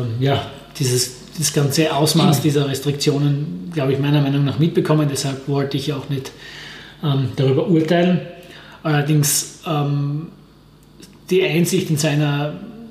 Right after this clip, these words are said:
seine Einsicht auch in späteren Kommentaren zu späterer Stunde nach einiger Bedenkzeit auch nicht gegeben worden. Äh, man muss nicht immer einer Meinung sein. In dem Fall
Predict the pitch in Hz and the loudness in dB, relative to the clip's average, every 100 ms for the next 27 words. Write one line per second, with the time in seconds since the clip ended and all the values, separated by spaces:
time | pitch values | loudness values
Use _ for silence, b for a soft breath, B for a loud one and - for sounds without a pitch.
0 | - - - - 156 156 147 156 180 160 | -18 -18 -20 -10 -2 0 0 0 0 0
1 | 156 143 143 - 147 151 151 143 143 131 | 0 0 0 2 0 2 0 0 -2 -2
2 | 127 131 127 - 143 139 135 127 151 147 | -2 -2 -2 -4 -6 -4 -4 -2 2 4
3 | 151 147 135 - B B B 156 135 139 | 6 4 0 -4 B B B -8 -6 -2
4 | 143 135 143 131 127 - 143 139 120 147 | -2 -2 -2 -4 -4 -4 -4 -4 0 0
5 | - 156 135 139 139 135 131 131 - B | 0 -2 0 2 2 2 0 -2 -4 B
6 | B B - 135 139 147 165 165 160 160 | B B -4 0 4 4 4 4 2 2
7 | 156 139 139 135 156 170 151 143 139 127 | 2 0 -2 0 0 2 0 0 -2 -4
8 | - 147 151 139 143 | -2 0 0 -4 -4